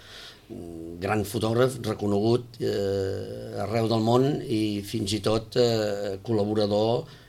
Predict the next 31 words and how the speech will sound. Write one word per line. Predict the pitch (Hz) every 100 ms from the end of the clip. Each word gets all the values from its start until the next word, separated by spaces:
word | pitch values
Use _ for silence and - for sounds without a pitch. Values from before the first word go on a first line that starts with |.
| -
i | - 101
soci | - 117 - 127 -
del | 120 113 98
National | 117 117 107 98
Geographic. | 95 104 170 - 95 - -
I | -
vaig | 107 101
dir: | 101
"Carai, | 98 101 117 117 - - _
aquesta | - 90 101 -
és | 110
l'oportunitat | 120 120 107 110 104 110
de | 95
la | 101
meva | 104 95
vida". | 90 82 113 - - - - - - - -
Un | - 143 139
curset | 147 123 - 143 - - - - - -
que | -
em | 107
pot | 104 120
costar | - 123 - 117 - -
X | 135 110 95
diners, | 117 120 104 - - -
però | 123 107 -
relativament | 113 113 107 110 107 107 98 - 107 95
barat. | 110 123 165 - - - - - - - - -
Mm, | 127 123 123 123
disposo | 131 135 - 143 131 135 131 131
d'una | 123 127 131
càmera | 135 123 120